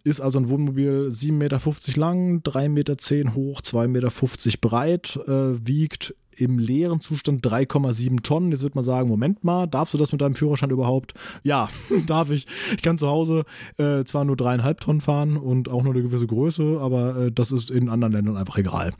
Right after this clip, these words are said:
Also, ähm, <laughs> da kann man auch sowas fahren, was dann auch im ausgebauten Zustand über vier Tonnen wiegt. Das interessiert ja keinen.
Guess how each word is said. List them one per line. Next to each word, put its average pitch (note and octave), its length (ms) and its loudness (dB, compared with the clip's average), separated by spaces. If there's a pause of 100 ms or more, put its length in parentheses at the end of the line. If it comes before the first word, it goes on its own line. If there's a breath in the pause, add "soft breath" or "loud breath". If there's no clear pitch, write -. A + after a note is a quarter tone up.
(420 loud breath)
Also, G#2 480 2
ähm, G2 340 0 (200)
<laughs> - 220 -20
da A2 160 2
kann G#2+ 180 0
man G#2 300 2
auch G#2+ 260 -4
sowas G#2 280 2
fahren, G#2+ 240 2
was G#2+ 140 0
dann G#2 220 2
auch G#2+ 200 0
im A2 380 0
ausgebauten A2+ 520 0
Zustand A#2+ 300 0
über A#2 200 0
vier C#3 180 2
Tonnen B2 240 0
wiegt. G#2+ 320 -2
Das D#3+ 140 2
interessiert B2+ 280 -2
ja F2+ 60 -4
keinen. - 280 -12